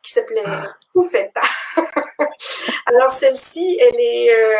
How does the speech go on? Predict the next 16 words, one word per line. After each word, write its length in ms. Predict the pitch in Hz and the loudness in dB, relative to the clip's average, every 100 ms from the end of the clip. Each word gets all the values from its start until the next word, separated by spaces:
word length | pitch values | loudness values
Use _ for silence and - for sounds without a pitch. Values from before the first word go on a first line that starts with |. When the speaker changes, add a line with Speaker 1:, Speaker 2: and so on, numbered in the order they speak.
| 220 | 0
Speaker 1:
en 80 | 226 | -2
papier 280 | 277 269 277 | -2 -2 -2
mâché, 460 | 262 220 - 262 392 - _ 190 | -2 0 -2 -4 -2 -4 _ -4
Speaker 2:
Et 100 | 196 | -2
j'agrandis. 540 | 160 175 175 165 139 | -2 -2 -4 -6 -10
Speaker 1:
dessinée, 640 | - - 247 226 269 392 - - | -18 -14 -6 -4 -4 -6 -12 -4
et 100 | 240 | 0
elle 140 | 226 | 2
a 40 | 240 | 2
un 60 | |
petit 180 | 247 - | 0 -4
mécanisme 720 | 247 247 247 233 285 294 247 226 - | -4 0 0 0 -2 -2 -2 -4 -6
pour 140 | 233 | -8
ouvrir 360 | 233 - 254 254 | -8 -6 -6 -4
son 260 | - 208 | -8 -10
bec. 200 | 190 175 | -12 -14